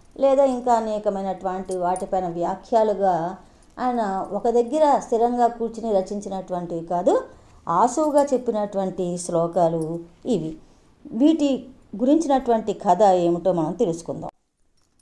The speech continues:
ఒకరోజు శిష్య సమేతంగా శంకరాచార్యుల వారు కాశీనగర వీధుల్లో పయనిస్తూ ఉన్నారట. దూరంగా ఒక ఇంటి ముందు వ్యాకరణ సూత్రాన్ని వల్లెవేస్తున్నటువంటి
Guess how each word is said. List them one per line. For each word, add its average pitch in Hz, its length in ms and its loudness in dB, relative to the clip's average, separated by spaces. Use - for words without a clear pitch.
ఒకరోజు 339 760 -2
శిష్య 254 360 2
సమేతంగా 240 880 2
శంకరాచార్యుల 202 800 2
వారు 247 400 0
కాశీనగర 233 640 4
వీధుల్లో 196 920 2
పయనిస్తూ 196 540 0
ఉన్నారట. 175 420 -6
దూరంగా 349 880 4
ఒక 254 120 0
ఇంటి 240 300 -2
ముందు 214 580 2
వ్యాకరణ 202 560 4
సూత్రాన్ని 254 680 2
వల్లెవేస్తున్నటువంటి 196 1400 0